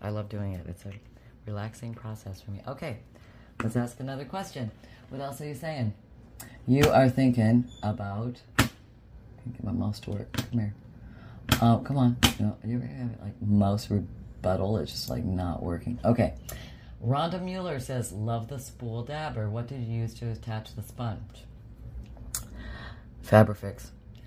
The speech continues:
Um, and that idea originally came from Jessica Rapp. I thought it was brilliant.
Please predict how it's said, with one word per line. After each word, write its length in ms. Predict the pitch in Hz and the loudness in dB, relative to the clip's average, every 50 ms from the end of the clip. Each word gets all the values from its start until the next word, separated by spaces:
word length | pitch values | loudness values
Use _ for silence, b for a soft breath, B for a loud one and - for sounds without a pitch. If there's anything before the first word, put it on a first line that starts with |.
| B B B B - - | B B B B 8 12
Um, 640 | 131 135 135 131 127 127 127 127 123 120 - - - - - - - - - | 12 12 12 12 12 12 12 12 12 12 10 6 -4 -10 -10 -8 -6 -2 2
and 220 | 120 120 120 123 | 2 2 2 2
that 160 | 127 127 - | 0 -2 -4
idea 320 | - 123 117 120 123 120 117 | -4 -4 -4 -2 -2 -2 -2
originally 280 | 120 117 123 127 123 | -2 -2 -4 -4 -4
came 160 | 123 127 120 117 | -4 -4 -4 -4
from 160 | 117 110 107 | -4 -4 -4
Jessica 320 | 113 113 110 - - - | -4 -6 -6 -6 -8 -6
Rapp. 240 | 104 113 113 110 - | -4 -4 -4 -4 -4
I 40 | 107 | -6
thought 180 | - - 101 | -6 -4 -6
it 40 | 92 | -6
was 120 | 80 92 - | -6 -8 -12
brilliant. 680 | - - 110 - 104 95 95 98 98 92 95 - | -12 -12 -10 -4 -2 -2 -2 -2 -2 -4 -6 -8